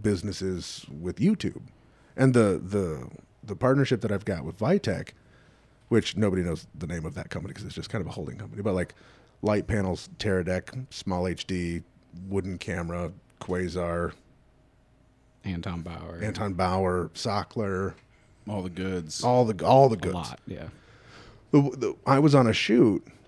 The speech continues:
Speaker 1: and one of the things that I always liked to do even before YouTube was, like, post cool behind the scenes stuff.
Speaker 3: People love that.
Speaker 1: I love it more than
Speaker 3: Mm-hmm.
Speaker 1: I
Speaker 3: Yeah.
Speaker 1: even like seeing people's end frames. Like, I
Speaker 3: Yeah.
Speaker 1: don't care what it looks like. Like,
Speaker 3: Mm-hmm.
Speaker 1: show me, like, what you guys were doing. That's the cool
Speaker 3: Mm-hmm.
Speaker 1: stuff.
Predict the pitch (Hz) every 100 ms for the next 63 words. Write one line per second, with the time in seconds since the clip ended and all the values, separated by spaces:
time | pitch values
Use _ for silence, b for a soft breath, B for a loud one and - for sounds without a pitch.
0 | _ 127 135 139 123 131 117 110 107 98
1 | 92 104 90 - - 113 110 101 92 87
2 | 82 104 98 95 90 98 85 82 90 -
3 | 107 - - 104 87 85 90 76 80 87
4 | 76 - - - - 127 113 101 98 76
5 | 69 - - 120 165 170 117 101 92 110
6 | 110 110 110 101 147 143 120 117 110 107
7 | - 120 107 123 101 90 110 107 - 110
8 | 113 82 113 123 127 - 120 123 98 87
9 | 78 127 - - 85 85 107 98 98 123
10 | 117 80 90 82 104 90 104 98 82 117
11 | 95 71 101 - 71 92 98 131 98 95
12 | - -